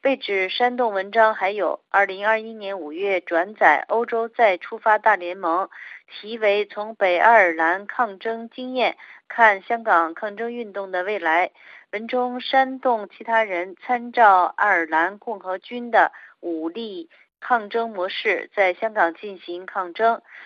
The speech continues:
当时立场新闻转载后，被左派媒体指控煽恐煽暴，并被人举报。香港立场新闻今年六月刊登一篇题为《身为维吾尔人就是罪》，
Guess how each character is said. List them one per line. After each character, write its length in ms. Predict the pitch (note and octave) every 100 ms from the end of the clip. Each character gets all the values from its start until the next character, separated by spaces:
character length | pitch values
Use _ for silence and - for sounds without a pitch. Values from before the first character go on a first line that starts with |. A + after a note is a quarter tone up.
| - -
当 200 | B3 B3
时 400 | - - F#3+ G3+
立 140 | A3+
场 240 | - F3 E3+
新 180 | A#3
闻 180 | A3+ G#3+
转 240 | G#3 G3 G#3
载 220 | E3+ -
后， 360 | - G3+ - -
被 300 | G#3 G3 F#3 _
左 280 | - E3+ C#3+ -
派 300 | - G#3+ F3
媒 240 | E3+ F3+
体 360 | _ F3 D#3+ E3+
指 240 | - D#3 -
控 360 | - G#3+ E3+ - - - - _
煽 360 | - C4+ C4 B3+
恐 280 | F#3+ D#3
煽 280 | D#3+ A3+ A#3
暴， 340 | A#3+ F#3 - -
并 220 | G3 F3+
被 160 | F#3+ F3
人 220 | E3+ F#3+
举 180 | - F#3
报。 300 | G3+ F3+ _ _ _ _ _ -
香 120 | C#4
港 280 | C4 G3+ G3
立 160 | A#3+ A3+
场 340 | F#3+ E3+ E3
新 220 | - A3
闻 160 | G#3+ G3
今 200 | - A3
年 200 | A3 A3
六 160 | B3+ G#3+
月 200 | F#3+ E3+
刊 220 | G#3 G3
登 160 | F#3+
一 140 | G3 E3+
篇 340 | - G3+ G3
题 260 | - - G#3
为 340 | F#3+ F3 F#3+
《身 320 | - - B3 A#3
为 320 | F#3+ G3+ - _ _ -
维 200 | G#3 B3+
吾 60 |
尔 200 | B3 F3
人 240 | E3 E3 G3+
就 160 | A3
是 200 | G#3 G#3
罪》， 360 | - C4 A3